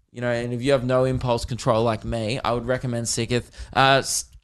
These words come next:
go over and comment on the YouTube version, you know, or, or send us a D M, send us an email. Uh, luke jewel podcast at gmail dot com with your catchphrase suggestions, because epic, lit, and cool cannot continue.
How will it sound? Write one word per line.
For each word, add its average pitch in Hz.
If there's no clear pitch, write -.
go 165
over 208
and 160
comment 165
on 156
the 147
YouTube 151
version, 98
you 113
know, 117
or, 120
or 113
send 151
us 143
a 143
D 135
M, 127
send 135
us 135
an 123
email. 120
Uh, 117
luke 127
jewel 123
podcast 117
at 107
gmail 113
dot 113
com 110
with 120
your 120
catchphrase 123
suggestions, 113
because 120
epic, 170
lit, 143
and 127
cool 123
cannot 123
continue. 104